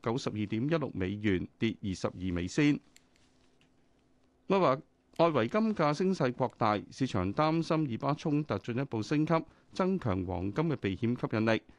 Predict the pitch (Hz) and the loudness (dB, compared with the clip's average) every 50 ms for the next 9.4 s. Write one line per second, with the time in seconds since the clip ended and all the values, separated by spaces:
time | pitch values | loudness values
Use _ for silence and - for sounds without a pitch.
0 | - _ _ _ _ _ _ _ - _ 151 185 214 208 180 - - 135 127 127 | -20 _ _ _ _ _ _ _ -2 _ 0 2 2 0 0 0 -2 -4 -2 -2
1 | 123 117 123 117 - - 95 90 95 - 151 160 175 180 - - - 180 170 160 | 0 0 0 -2 0 -2 -2 -2 0 2 2 2 2 0 -4 -2 -2 0 0 0
2 | - - 117 - 117 107 104 104 110 131 143 143 135 - - 104 113 123 - - | -2 -6 -2 -2 -2 0 0 0 0 0 0 0 -2 0 0 0 2 0 0 -2
3 | 151 156 147 - 160 151 151 147 - 110 98 113 120 - 123 113 - - 113 117 | -4 -4 -2 0 0 0 0 0 0 -2 -2 -2 -2 -2 -2 -2 -2 -4 -6 -4
4 | - 123 - - - 113 107 98 107 110 123 139 - - - 113 113 104 104 98 | -4 -8 -8 -4 -4 -4 -4 -2 -2 -2 -2 -2 -2 -2 -2 -2 0 0 0 -2
5 | 101 101 101 113 98 92 85 - - - - _ _ - - 160 151 156 147 - | -2 0 2 2 2 2 2 -2 -8 -16 -20 _ _ -4 -2 0 0 0 0 -2
6 | - - - 139 139 143 139 - 101 107 120 - - 95 92 107 120 113 98 95 | -6 -2 0 0 0 0 0 -2 -2 -2 -2 -2 -2 -2 0 0 0 0 0 -2
7 | 92 107 98 90 85 82 - _ _ _ _ _ _ - - 165 151 151 - 160 | 2 2 2 2 2 0 -4 _ _ _ _ _ _ -4 -2 0 0 0 0 -2
8 | 139 - - 127 107 98 - - - 101 101 98 95 - 151 156 143 117 87 82 | -4 -2 -2 -4 -4 -4 -6 -6 -4 -2 -2 -2 -2 -2 0 0 2 2 0 -2
9 | 80 - 101 98 107 123 - 170 | -4 -4 -4 -2 -2 0 2 2